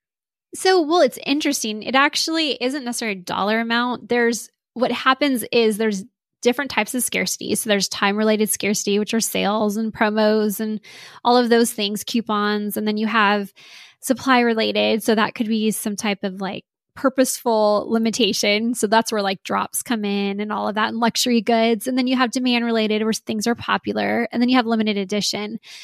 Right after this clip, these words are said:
So the reason I'm bringing that up is it actually more or less doesn't have to do with the dollar amount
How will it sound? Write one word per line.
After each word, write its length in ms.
So 140
the 80
reason 180
I'm 80
bringing 220
that 200
up 140
is 120
it 80
actually 500
more 260
or 60
less 280
doesn't 280
have 100
to 60
do 60
with 80
the 80
dollar 380
amount 420